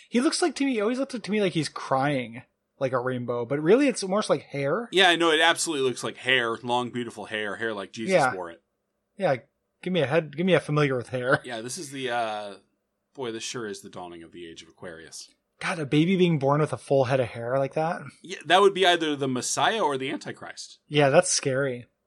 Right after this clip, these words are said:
Speaker 2: Either way,
Speaker 1: Be-
Speaker 2: put it in the
Speaker 1: yeah.
Speaker 2: chute.
Speaker 1: Be- <laughs> Either way, sacrifice it.
Speaker 2: <laughs>
Speaker 1: Um,
Speaker 2: Sack, sack,
Speaker 1: <laughs>
Speaker 2: sack.
Speaker 1: sack, thank you. Um, yeah, that is... Uh,
Speaker 2: Give that
Speaker 1: that is,
Speaker 2: baby
Speaker 1: that would
Speaker 2: big
Speaker 1: be,
Speaker 2: sack.
Speaker 1: is extremely scary to me.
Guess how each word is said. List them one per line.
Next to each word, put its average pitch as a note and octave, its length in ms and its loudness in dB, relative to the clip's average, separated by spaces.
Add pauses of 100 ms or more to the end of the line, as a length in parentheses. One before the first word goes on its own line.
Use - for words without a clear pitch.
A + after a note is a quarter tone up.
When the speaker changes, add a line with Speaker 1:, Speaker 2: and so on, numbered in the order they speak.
(720)
Speaker 2:
Either G3 220 8
way, G3+ 240 8
Speaker 1:
Be- - 220 0 (220)
Speaker 2:
put A#2+ 120 -4
it D3+ 80 0
in E3+ 120 0
the F#3 40 0
Speaker 1:
yeah. E3+ 40 2
Speaker 2:
chute. G3+ 280 -2 (720)
Speaker 1:
Be- D3+ 220 4
<laughs> - 1120 2
Either A3+ 360 8
way, G3+ 240 6
sacrifice D#3+ 640 2
it. C#3 160 0 (180)
Speaker 2:
<laughs> A3+ 280 -2 (180)
Speaker 1:
Um, E3+ 420 8
Speaker 2:
Sack, D#3 260 4 (240)
sack, A#2 260 4
Speaker 1:
<laughs> - 100 -14
Speaker 2:
sack. - 360 -6 (100)
Speaker 1:
sack, - 460 -4
thank C#3 180 -4
you. D#3+ 100 2 (460)
Um, E3+ 380 6
yeah, G#3+ 100 8
that F#3 180 8
is... G#3+ 160 6
Uh, F3+ 140 8
Speaker 2:
Give D3+ 140 6
that G3+ 120 8
Speaker 1:
that E3 120 8
is, F3+ 60 10
Speaker 2:
baby D3 120 6
Speaker 1:
that C#3+ 60 6
would C#3+ 60 6
Speaker 2:
big C3 100 4
Speaker 1:
be, C3+ 60 -2
Speaker 2:
sack. B2+ 320 -4 (480)
Speaker 1:
is D#3 200 0
extremely D3 460 2
scary C3 380 0
to C3 100 -8
me. - 240 -12